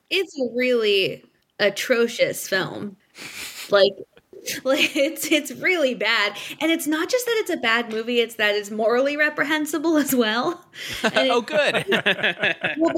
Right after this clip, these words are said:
Speaker 1: because, like, so we were doing the stage greeting of it, and there was a scene, and we got to the scene and decided in the moment that we were not gonna be reading it out loud. We were just, like, looked at it and we're like, "Absolutely not."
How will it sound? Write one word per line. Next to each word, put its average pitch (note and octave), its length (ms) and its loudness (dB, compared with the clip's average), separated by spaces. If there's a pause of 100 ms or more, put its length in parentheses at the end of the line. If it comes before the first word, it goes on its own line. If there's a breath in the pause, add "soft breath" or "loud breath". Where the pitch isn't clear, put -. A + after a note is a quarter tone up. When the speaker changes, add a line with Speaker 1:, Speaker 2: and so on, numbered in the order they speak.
Speaker 1:
because, D#4+ 160 0
like, D#4 140 2
so D#4 140 2
we E4 100 4
were F4+ 100 4
doing D#4+ 280 2
the D4 80 2
stage B3+ 480 0
greeting D4+ 340 2
of G3+ 140 2
it, F#3+ 100 2
and G3+ 140 -6
there G#3 120 0
was G3+ 140 -4
a G3+ 60 -4
scene, G#3 680 -2 (600 loud breath)
and A#3 80 0
we A#3+ 80 2
got A#3+ 240 0
to B3 100 2
the A3+ 80 0
scene D4 320 0
and A#3 100 0
decided G#3+ 600 0
in G#3 100 -2
the G3 60 -6
moment G#3+ 480 -2
that F#3 160 0
we G3 80 0
were F#3+ 100 0
not F#3+ 260 0
gonna F#3 140 -4
be F#3 160 -4
reading E3+ 260 -4
it B2+ 100 -4
out G2+ 180 -2
loud. C2 320 -4
We G3+ 140 0
were G3 100 -2
just, F#3 200 -6
like, F#3 140 0
looked G3 260 0
at A#3+ 80 2
it B3 120 2
and G3+ 80 -8
we're F#3 80 -6
like, F3+ 260 -4
"Absolutely F#3+ 640 -2
not." F3+ 340 -6